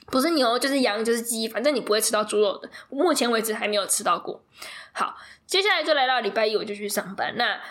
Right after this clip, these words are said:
因为呢，这一天其实是我们自己在，我们这个小组在工作上非常关键的一个日子，有点像这 deadline 被设在这一天，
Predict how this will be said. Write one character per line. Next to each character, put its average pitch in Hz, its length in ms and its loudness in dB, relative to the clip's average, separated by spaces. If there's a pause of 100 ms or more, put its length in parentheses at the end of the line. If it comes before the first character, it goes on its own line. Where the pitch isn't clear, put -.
(300)
因 359 160 2
为 381 160 4
呢， 262 380 2
这 277 180 2
一 277 80 -2
天 233 380 0
其 214 200 -2
实 214 160 -2
是 233 220 2
我 208 240 2
们 180 240 -4
自 226 160 -2
己 175 180 -8
在， 196 440 -2 (180)
我 220 100 2
们 226 200 2
这 302 100 4
个 262 100 0
小 220 320 2
组 226 200 -4
在 226 160 0
工 226 200 0
作 226 160 4
上 214 240 -2 (180)
非 247 260 2
常 208 580 -4
关 262 260 2
键 254 160 2
的 202 80 -2
一 202 160 0
个 214 60 0
日 220 180 0
子， - 160 -12
有 233 140 2
点 240 180 2
像 254 300 0
这 247 100 -2 (200)
deadline 247 420 2
被 247 140 2
设 233 180 4
在 202 180 0
这 202 180 0
一 190 80 -2
天， 196 220 -4